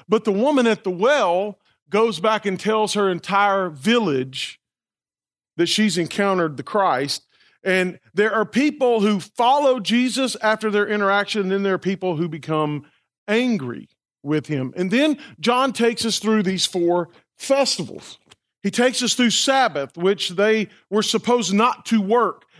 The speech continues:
And Jesus is accused of working because he heals someone. And there's quite a lively discussion. And Jesus says, "Look,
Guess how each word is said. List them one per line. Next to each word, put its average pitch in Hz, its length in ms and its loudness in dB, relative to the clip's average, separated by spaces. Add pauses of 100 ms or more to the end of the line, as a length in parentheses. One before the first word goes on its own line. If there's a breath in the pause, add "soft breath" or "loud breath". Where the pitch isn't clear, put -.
And 185 420 0
Jesus 208 480 0
is 208 140 0
accused 226 420 0
of 175 140 0
working 208 460 0
because 170 260 0
he 190 140 0
heals 254 480 0
someone. 175 580 0 (240 loud breath)
And 202 100 0
there's 214 140 0
quite 247 300 2
a 233 40 2
lively 226 600 2
discussion. 202 880 0 (200 soft breath)
And 185 240 0
Jesus 233 460 2
says, 233 300 0
"Look, 254 260 0